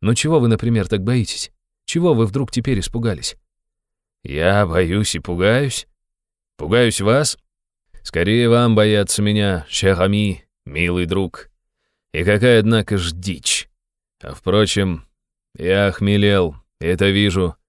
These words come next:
Чуть было опять не проговорился. К чёрту вино! Эй, воды!"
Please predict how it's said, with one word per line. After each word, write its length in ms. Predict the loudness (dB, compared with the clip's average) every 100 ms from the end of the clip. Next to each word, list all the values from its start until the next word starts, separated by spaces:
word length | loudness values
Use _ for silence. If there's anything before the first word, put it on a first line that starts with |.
| _ _ _ _ _ _
Чуть 200 | -12 -6
было 220 | 0 2
опять 320 | 2 2 0 0
не 100 | -2
проговорился. 840 | -2 0 2 0 -2 -6 -10 -16 _ -18
К 100 | -8
чёрту 600 | -4 -4 -2 -2 0 -4
вино! 360 | 0 0 -2 -6 -20 _ _ -2
Эй, 300 | 0 0 -4 _ _
воды!" 460 | -2 2 4 2